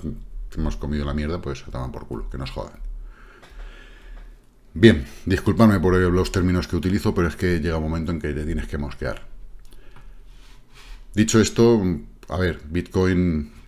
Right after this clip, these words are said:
si tenemos estos cruces que ya empezamos a tener aquí, nos puede hacer jugadas. Entonces, tener mucho cuidado, porque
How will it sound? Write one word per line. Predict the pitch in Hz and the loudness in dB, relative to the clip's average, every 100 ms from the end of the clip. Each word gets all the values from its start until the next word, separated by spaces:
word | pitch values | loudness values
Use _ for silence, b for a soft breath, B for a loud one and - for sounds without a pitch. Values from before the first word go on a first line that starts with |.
| - | -14
si | - - | -6 -4
tenemos | 76 85 90 85 | -2 0 0 0
estos | 92 90 - | -2 -2 -2
cruces | 90 92 - | -4 -4 -2
que | 78 | -2
ya | |
empezamos | 76 85 80 78 | -2 -2 -2 -2
a | 76 | -2
tener | 78 | -2
aquí, | 76 - 85 87 | -4 -4 -2 0
nos | 80 - | 0 -2
puede | 85 | 0
hacer | 82 87 | 0 0
jugadas. | - 71 80 67 65 | -2 -2 0 -2 -4
Entonces, | 76 76 - | -4 -6 -4
tener | 80 | 0
mucho | 92 98 92 | 0 0 -2
cuidado, | 78 73 76 85 95 B B B B - | 0 0 0 0 -2 B B B B -6
porque | 80 76 - 76 73 | -4 -2 -2 -2 -4